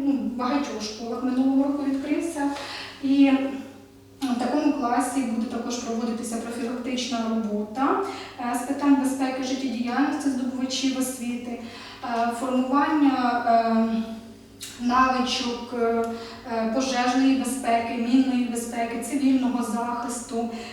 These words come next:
Е, діти отримуватимуть знання, е, ну, з різних, з різних таких, ем, е, е, як діяти у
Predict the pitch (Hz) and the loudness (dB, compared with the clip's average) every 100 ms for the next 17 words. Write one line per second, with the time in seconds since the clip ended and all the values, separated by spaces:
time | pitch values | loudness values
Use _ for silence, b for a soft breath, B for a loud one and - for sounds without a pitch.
0 | B 240 226 226 226 294 294 277 262 269 | B -2 0 0 0 0 2 2 4 4
1 | 254 247 240 226 226 247 247 254 285 277 | 4 0 -2 -4 -4 0 2 6 6 4
2 | 277 269 233 233 226 226 233 247 277 285 | -2 -8 0 2 2 2 -2 -4 -6 -2
3 | 302 277 220 220 - - - - - - | 2 2 2 -2 -4 -8 -10 -12 -16 -10
4 | 240 294 294 269 220 226 226 277 269 262 | -2 2 6 6 4 2 2 2 4 2
5 | 247 233 254 226 - 226 233 226 226 226 | 0 -4 -6 -6 -4 2 2 2 0 -2
6 | 214 - - 277 254 254 269 262 254 247 | -6 -10 -12 -6 -4 -2 -2 0 0 0
7 | 247 254 247 - - 269 269 277 277 269 | 0 0 -2 -8 -10 0 4 4 2 -2
8 | 240 233 B B B 233 214 277 294 294 | -4 -6 B B B -2 4 6 4 2
9 | 262 262 262 240 240 240 | 2 2 0 -2 -2 -2